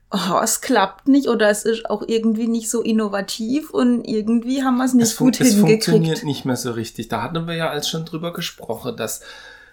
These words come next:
Speaker 2: hm, ich irgendwann, jetzt nehmen wir mal das Beispiel, klassisch Maschinenbauer, sorry Leute, ihr müsst halt immer wieder herhalten als Beispiel, aber ich glaube, ihr könnt da auch ein Lied davon singen.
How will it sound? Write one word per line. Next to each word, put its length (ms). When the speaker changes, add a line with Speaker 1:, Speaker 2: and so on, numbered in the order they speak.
Speaker 2:
hm, 200
ich 220
irgendwann, 640
jetzt 180
nehmen 180
wir 60
mal 160
das 140
Beispiel, 540
klassisch 520
Maschinenbauer, 760
sorry 340
Leute, 360
ihr 100
müsst 220
halt 140
immer 180
wieder 180
herhalten 500
als 200
Beispiel, 540
aber 240
ich 160
glaube, 400
ihr 280
könnt 460
da 140
auch 240
ein 100
Lied 240
davon 300
singen. 380